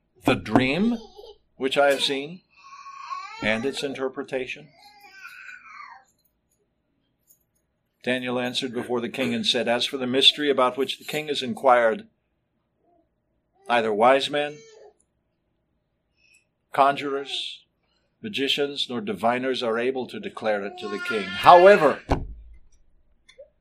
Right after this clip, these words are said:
there is a God in heaven who reveals mysteries, and he has made known to King Nebuchadnezzar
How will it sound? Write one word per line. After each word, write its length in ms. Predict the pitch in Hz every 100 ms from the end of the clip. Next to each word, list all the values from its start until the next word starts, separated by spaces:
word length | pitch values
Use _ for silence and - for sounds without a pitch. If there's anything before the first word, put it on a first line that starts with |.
| _ _ _ _ _ -
there 180 | 139
is 160 | 151 135
a 40 |
God 300 | 107 139 175
in 140 | 190 151
heaven 300 | 160 147 120
who 160 | 117
reveals 520 | 117 110 110 110 101 110
mysteries, 580 | 104 - 107 104 104
and 200 | 117 104
he 240 | 101 156 160
has 280 | 147 143 131
made 240 | 135 127
known 360 | 120 127 135 131
to 100 | 117
King 520 | - 131 127 - 104
Nebuchadnezzar 920 | 131 131 131 131 120 117 104 104 90